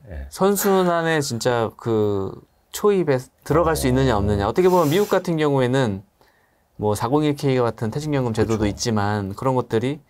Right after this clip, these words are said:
Speaker 2: 자본시장이 장-, 장기 우상향 해줬기 때문에 그 부가 엄청나게 늘어났거든요.
Speaker 1: 야.
Speaker 2: 노후를 책임질 정도가 돼버렸으니. 그리고 일본이 지금 선순환에 들어간 거고요.
Speaker 1: 음.
Speaker 2: 선순환을 보여주고 있는 거고 한국도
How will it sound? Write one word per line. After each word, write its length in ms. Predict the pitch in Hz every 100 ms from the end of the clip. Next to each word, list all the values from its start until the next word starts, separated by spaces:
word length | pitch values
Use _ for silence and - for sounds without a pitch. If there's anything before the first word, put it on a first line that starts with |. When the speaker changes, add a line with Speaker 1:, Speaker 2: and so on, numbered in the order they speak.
| _ _ _ _
Speaker 2:
자본시장이 560 | - 135 196 196 185
장-, 340 | 151 135 139 -
장기 240 | - 147
우상향 340 | 143 135 170 160
해줬기 300 | 196 202 -
때문에 440 | 131 113 107 113
그 140 | 107 131
부가 320 | - 123 143
엄청나게 420 | 110 202 233 190
늘어났거든요. 760 | 110 107 98 - 92 104 135 127 _ - 80
Speaker 1:
야. 120 | 76
Speaker 2:
노후를 280 | 139 151 151
책임질 420 | 196 226 196 156
정도가 340 | 131 113 101
돼버렸으니. 840 | 98 104 107 98 - 95 98 95 - _ _ _ _ _
그리고 220 | - 170
일본이 480 | 147 185 214 202 165
지금 260 | 147 143 135
선순환에 440 | 160 185 185 143
들어간 340 | - 151 135 98
거고요. 380 | 87 90 90 _ _
Speaker 1:
음. 260 | 85 71 73 -
Speaker 2:
선순환을 320 | 160 165 143
보여주고 400 | 127 139 131 127
있는 220 | 98 101
거고 360 | 95 92 151 185 _ _ _ _
한국도 600 | - 196 190 - 190 -